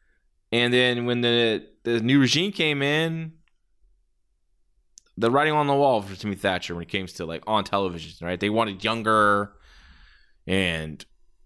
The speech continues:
you know, go younger 'cause that's gonna bring the new, that's gonna make the ratings go up. That's gonna bring the new people. That's gonna bring the young audience in. That's gonna get that eighteen to thirty-four demo up. These young, inexperienced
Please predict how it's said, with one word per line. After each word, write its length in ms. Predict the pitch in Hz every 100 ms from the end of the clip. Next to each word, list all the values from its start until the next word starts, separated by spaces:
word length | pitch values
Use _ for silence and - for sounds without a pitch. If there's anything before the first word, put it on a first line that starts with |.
| -
you 120 | 139
know, 160 | 101 82
go 160 | 127 143
younger 300 | 135 135 123
'cause 120 | 117
that's 180 | 113 -
gonna 160 | 143 113
bring 260 | 123 120
the 100 | 113
new, 240 | 107 110 104
that's 220 | 120 -
gonna 160 | 135
make 120 | 110 92
the 60 |
ratings 280 | 95 107 101
go 160 | 98 98
up. 100 | 104
That's 180 | 135
gonna 140 | 123 110
bring 140 | 104
the 60 | 98
new 400 | 113 110 110 - -
people. 500 | 135 123 104 101 - - - -
That's 160 | 135 139
gonna 100 | 120
bring 140 | 117
the 40 |
young 240 | 110 113 107
audience 520 | 101 110 110 98 -
in. 140 | 98
That's 160 | 104 120
gonna 100 | 147
get 160 | 123 113
that 240 | 110 - -
eighteen 320 | 131 - 127
to 60 | 110
thirty-four 420 | 120 113 110 110
demo 380 | 104 110 110 101
up. 220 | 92 - 196 175
These 300 | 127 117 107
young, 420 | 120 120 117 107 - - -
inexperienced 800 | 135 - - 123 123 113 -